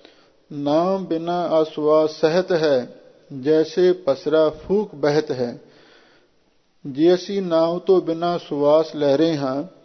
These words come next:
ਉਹ ਇੱਕ ਲੁਹਾਰ ਦੀ ਖੱਲ ਵਾਂਗ ਨੇ,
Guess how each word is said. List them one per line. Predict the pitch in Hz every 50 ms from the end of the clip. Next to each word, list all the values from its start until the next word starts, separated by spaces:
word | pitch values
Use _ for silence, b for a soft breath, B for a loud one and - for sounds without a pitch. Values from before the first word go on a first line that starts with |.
| b b b b b b b b b b _ _ -
ਉਹ | 185 180 185 190
ਇੱਕ | 185 185 180
ਲੁਹਾਰ | 170 165 165 160 156 151 147 151 151 156
ਦੀ | 160 170 196 196 185
ਖੱਲ | - - - 160 156 160 165
ਵਾਂਗ | 165 160 156 147 139
ਨੇ, | 127 120 123 123 123 123